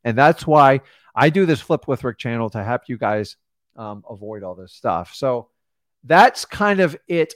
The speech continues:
on my, um, presentation. Let me kind of go through the comments, and then we're gonna jump in on the lives with it. So hopefully you guys tell me, tired landlord syndrome is for real.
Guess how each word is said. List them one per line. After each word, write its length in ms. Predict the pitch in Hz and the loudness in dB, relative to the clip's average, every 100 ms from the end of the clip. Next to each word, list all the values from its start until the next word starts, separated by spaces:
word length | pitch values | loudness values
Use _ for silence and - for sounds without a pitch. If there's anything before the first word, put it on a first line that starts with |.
| - | -6
on 300 | 139 139 135 | -2 -2 -2
my, 340 | 127 127 123 | -2 0 0
um, 240 | 92 120 110 | -2 -4 -6
presentation. 760 | - 143 123 - 139 123 123 | -2 -2 -2 -4 -4 -4 -6
Let 100 | 123 | -6
me 160 | 185 208 _ | -6 -8 _
kind 200 | 180 185 | -10 -8
of 60 | 175 | -4
go 100 | 175 | -4
through 160 | 175 | -4
the 100 | 139 | -8
comments, 540 | - 160 170 175 - _ _ _ - | -8 -6 -4 -6 -10 _ _ _ -12
and 160 | 139 | -8
then 100 | 165 | -6
we're 100 | 175 | -6
gonna 180 | 170 165 | -6 -8
jump 240 | 147 170 175 | -6 -6 -6
in 120 | 160 | -10
on 140 | 151 | -8
the 80 | 139 | -8
lives 400 | 127 143 170 170 | 0 2 2 0
with 160 | 165 185 | -4 -2
it. 180 | 180 _ _ _ | -4 _ _ _
So 380 | - 151 147 - - - _ _ | -4 2 2 0 -10 -20 _ _
hopefully 440 | 214 240 269 240 | 2 2 2 -8
you 120 | 202 254 | -8 -4
guys 280 | 240 202 | -2 -2
tell 200 | - 208 | -4 -6
me, 260 | 180 143 90 _ _ _ | -6 -12 -16 _ _ _
tired 300 | 202 294 254 | 0 2 2
landlord 360 | 214 220 190 - | 0 -2 -4 -6
syndrome 260 | 165 147 | -8 -8
is 100 | 120 | -14
for 180 | - 131 | -8 -6
real. 360 | 123 117 76 | -2 -2 -2